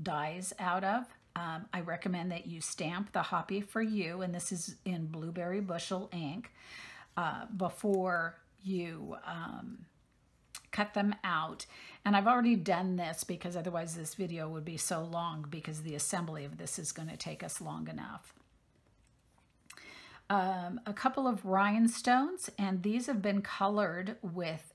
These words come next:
the dark, uh, Call Me Clover, um, blends markers.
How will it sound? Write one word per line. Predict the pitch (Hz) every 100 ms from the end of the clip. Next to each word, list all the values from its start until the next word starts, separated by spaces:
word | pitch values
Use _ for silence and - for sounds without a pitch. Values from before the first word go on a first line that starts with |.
| -
the | 165 180 156
dark, | 147 175 160 190 208 - - - - - - -
uh, | 180 170
Call | - 208 202
Me | 190
Clover, | - 202 185 175 170 160 165 - _ _ -
um, | 160 143 - - - - - _ _ 170
blends | 180 175 175 190 -
markers. | 185 185 - 320 392 -